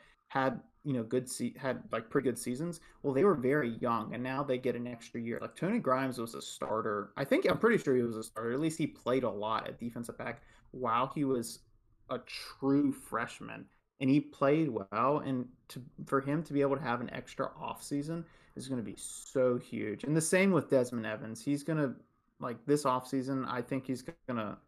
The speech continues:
you know, turn into something completely different. So I love the deep defensive experience. Offense, I'm a little concerned because we lost our top two running backs, top two wide receivers,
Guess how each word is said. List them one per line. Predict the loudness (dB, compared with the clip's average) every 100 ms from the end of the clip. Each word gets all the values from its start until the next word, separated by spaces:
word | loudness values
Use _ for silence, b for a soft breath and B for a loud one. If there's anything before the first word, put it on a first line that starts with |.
| _ _ _ _ _
you | -4
know, | -4 -4
turn | -2 2 2
into | 0 -6
something | -6 -6 -6 -6 -8
completely | -8 -6 -6 -6
different. | -6 -8 -8 -12 b b -8
So | -2
I |
love | 0 4 4 4
the | 0
deep | -4 -4 -6 -6
defensive | -4 -2 -4 -4 -6 -8 -14
experience. | -12 -6 -2 -2 -2 -6 -12 -18 _ _ _ _ _ _ _ _ _ _ _ _ _ -4
Offense, | 2 4 6 6
I'm | 6 6
a |
little | 6 4
concerned | 2 0 2 2
because | 2 0 0
we | 0 -2
lost | 2 4 4 2
our | -4
top | 0 0 0
two | 0
running | 0 -2 -2
backs, | -6 -6
top | -2 0 0
two | 0
wide | 0 0 0
receivers, | -4 -4 -4 -4 -4 -6